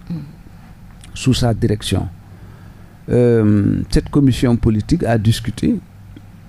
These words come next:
Speaker 2: Toutes les questions dont je viens de vous parler ont été évo-, évoquées là-bas, plus d'autres, hein, euh,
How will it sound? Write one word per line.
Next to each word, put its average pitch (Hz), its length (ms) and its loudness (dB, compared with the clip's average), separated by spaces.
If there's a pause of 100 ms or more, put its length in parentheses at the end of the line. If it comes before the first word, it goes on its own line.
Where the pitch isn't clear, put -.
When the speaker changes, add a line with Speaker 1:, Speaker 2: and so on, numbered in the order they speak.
(720)
Speaker 2:
Toutes 143 180 2
les 131 140 2
questions 160 400 4
dont 113 320 2
je 101 120 2
viens 107 280 0
de 104 120 0
vous 98 200 0
parler 107 600 -2 (160)
ont 104 100 0
été 101 680 -2
évo-, 110 300 -2
évoquées 104 420 -2
là-bas, 117 460 0
plus 139 240 2
d'autres, 131 380 4
hein, 147 260 2
euh, 101 360 0